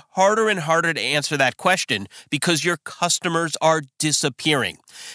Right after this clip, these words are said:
Not necessarily going away, but rather fading away. Luckily for us, Gartner analyst Jenny Sustin has agreed to appear on our program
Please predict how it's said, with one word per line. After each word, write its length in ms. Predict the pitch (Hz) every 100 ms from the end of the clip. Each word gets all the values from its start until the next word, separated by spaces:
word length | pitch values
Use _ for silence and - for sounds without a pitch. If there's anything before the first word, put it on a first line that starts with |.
| -
Not 160 | 180
necessarily 680 | 233 277 226 214 214 202 190
going 300 | 156 165 156
away, 560 | 135 151 202 110 80 - _ -
but 100 | 170
rather 460 | 175 202 196 202 190 _ _ _ _
fading 360 | 233 254 240 139
away. 480 | 113 104 90 76 _ _ _ - - -
Luckily 400 | 151 190 208 196
for 240 | 175 165 175
us, 240 | 175 -
Gartner 400 | 143 165 175 170
analyst 420 | 147 156 160 147 110
Jenny 280 | 170 190
Sustin 420 | 180 185 170 185 160
has 180 | 151
agreed 320 | 131 151 160 147
to 160 | 147
appear 440 | 120 - - 233 240
on 140 | 151
our 140 | 123
program 540 | 110 120 110 110 117